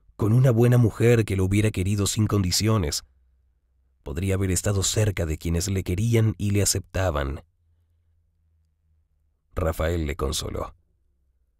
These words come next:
Su amigo de la infancia lo subió al auto y condujeron hasta el cementerio para que Marcos, que se había dado cuenta de lo que había hecho, pudiera hablar con su madre. Había tenido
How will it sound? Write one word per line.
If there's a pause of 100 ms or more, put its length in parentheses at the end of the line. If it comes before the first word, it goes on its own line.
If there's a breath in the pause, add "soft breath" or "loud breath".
(600)
Su
amigo
de
la
infancia
lo
subió
al
auto
y
condujeron
hasta
el
cementerio (640)
para
que
Marcos, (160 soft breath)
que
se
había
dado
cuenta
de
lo
que
había
hecho, (920)
pudiera
hablar
con
su
madre. (1900)
Había
tenido